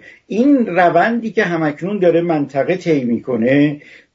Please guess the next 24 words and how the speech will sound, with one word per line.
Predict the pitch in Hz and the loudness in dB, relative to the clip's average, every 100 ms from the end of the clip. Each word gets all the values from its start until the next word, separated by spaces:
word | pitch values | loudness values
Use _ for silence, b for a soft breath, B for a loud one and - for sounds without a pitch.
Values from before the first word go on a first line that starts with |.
| _ | _
درسته | 151 165 226 - | 2 4 2 0
که | 240 202 147 | -4 -2 -2
جمهوری | 113 156 147 143 151 | -2 -2 0 0 -2
اسلامی | 147 - 143 143 | -2 0 0 0
دیگه | 143 143 143 | -2 -4 -2
دستش | 156 151 - 165 - | 0 0 -2 -6 0
آنچنان | 170 160 - 160 165 214 | 0 0 -4 -2 0 0
در | 202 160 | 2 2
زمینه، | - 151 139 143 151 156 151 151 B B B | 2 -2 -2 -4 -2 0 0 -2 B B B
اه، | 139 131 127 | -4 -2 -2
سوریه | 127 165 147 143 143 143 156 | -4 -2 -2 -2 0 4 4
و | 156 | 4
این | 151 | 2
کشورها | 147 147 - 143 135 151 131 131 | 0 -4 0 0 2 -2 -4 -4
باز | 143 156 165 170 131 | 2 4 4 2 -4
نیست، | 156 147 - _ b b | -8 -8 -10 _ b b
ولی | - 143 202 285 262 - b _ | -6 -2 0 -2 -6 -8 b _
به | 180 | -6
هر | 185 | -4
حال | 175 233 | -2 -4
هفتاد | - - - 240 240 | -4 -6 0 0 2
درصد | 208 190 208 | -4 -4 -6
درگیری‌ها | 208 202 180 156 170 170 165 165 190 | -4 0 0 -2 -10 -6 -2 0 0
و | 190 | -4